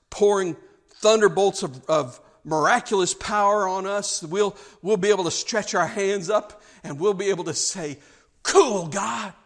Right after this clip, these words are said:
really cool." Then you'll notice when David confesses his humility and his need to be empowered in the war, then he,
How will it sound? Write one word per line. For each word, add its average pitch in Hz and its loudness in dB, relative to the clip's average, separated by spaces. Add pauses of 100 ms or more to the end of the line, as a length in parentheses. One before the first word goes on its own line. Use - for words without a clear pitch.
(760)
really 269 6
cool." 135 -8 (2750)
Then 170 -4 (220)
you'll 165 -4
notice 156 -4 (1040)
when 151 -12
David 160 0
confesses 156 -4
his 135 -8
humility 156 -6
and 117 -12
his 123 -12
need 151 -6
to 151 -10
be 151 -8
empowered 147 -4 (640)
in 143 -6
the 131 -2
war, 151 2
then 170 -4
he, 156 -6